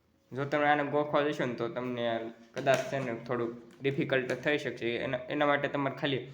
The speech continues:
જ્યારે પણ એકી સંખ્યા હોય ત્યારે તમારે શું કરવાનું? પહેલો ડિજિટ લેવાનો,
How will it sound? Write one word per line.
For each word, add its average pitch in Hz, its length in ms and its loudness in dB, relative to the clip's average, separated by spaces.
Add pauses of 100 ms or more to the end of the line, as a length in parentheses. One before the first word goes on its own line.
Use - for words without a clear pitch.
(300)
જ્યારે 143 320 6
પણ 139 160 0
એકી 143 200 0
સંખ્યા 143 320 -2
હોય 143 200 0 (420)
ત્યારે 127 220 4
તમારે 135 280 2
શું 143 100 -4
કરવાનું? 117 460 -2
પહેલો 135 260 2
ડિજિટ 135 260 -2
લેવાનો, 135 360 0